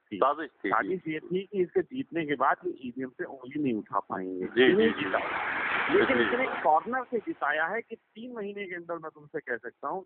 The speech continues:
Speaker 1: कि इनकी सरकार जा रही है वहाँ पे।
Speaker 2: जी, बिल्कुल, ये तो मैं, मैं भी सोच रहा था कल रात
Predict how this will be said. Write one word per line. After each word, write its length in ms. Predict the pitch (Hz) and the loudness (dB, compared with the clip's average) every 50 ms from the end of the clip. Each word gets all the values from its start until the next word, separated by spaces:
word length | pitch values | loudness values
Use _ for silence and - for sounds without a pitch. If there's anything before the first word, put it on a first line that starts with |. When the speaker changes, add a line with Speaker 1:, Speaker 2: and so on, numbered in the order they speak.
| _ - | _ -16
Speaker 1:
कि 60 | 147 | -16
इनकी 240 | 139 139 - - 127 | -16 -16 -16 -18 -6
सरकार 340 | - 131 107 - - 113 | -6 -6 -6 -4 -6 -6
जा 220 | 107 - - 98 95 | -6 -4 -2 -2 -2
रही 160 | 92 95 98 | -2 -4 -10
है 100 | 101 101 | -12 -10
वहाँ 200 | 95 92 90 92 | -8 -8 -10 -10
पे। 180 | - _ - - | -12 _ -20 -20
Speaker 2:
जी, 380 | _ _ _ _ 135 160 156 | _ _ _ _ 4 6 6
बिल्कुल, 340 | 135 123 135 135 - 156 147 | 4 2 0 2 4 4 6
ये 80 | 156 156 | 4 4
तो 120 | 156 165 | 6 4
मैं, 380 | 165 170 139 196 170 131 135 135 | 4 4 2 0 -2 -4 0 2
मैं 140 | 139 151 | 2 2
भी 80 | 160 165 | 2 0
सोच 220 | 160 156 139 120 | 2 2 2 4
रहा 140 | 120 117 110 | 4 2 2
था 100 | 101 113 | 2 0
कल 280 | 113 - 113 110 113 107 | 0 0 0 0 4 4
रात 160 | 107 107 - | 4 4 4